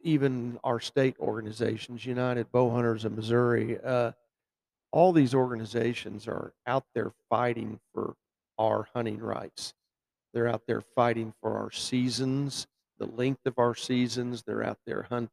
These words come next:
or fighting for our public lands, 'cause we keep losing public lands every year. So by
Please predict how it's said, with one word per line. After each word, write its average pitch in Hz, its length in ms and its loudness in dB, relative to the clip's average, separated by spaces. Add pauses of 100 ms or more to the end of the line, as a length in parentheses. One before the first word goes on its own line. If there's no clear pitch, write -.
or 120 120 -4 (100)
fighting 120 420 -2
for 120 160 0
our - 180 2 (340)
public 113 340 0 (100)
lands, 135 720 0 (580)
'cause - 140 -12
we - 120 -4
keep - 260 -10
losing 123 500 2
public 120 420 -2
lands 120 500 -2 (160)
every 123 400 -2
year. 117 520 0 (680)
So 131 520 8 (1080)
by 139 440 6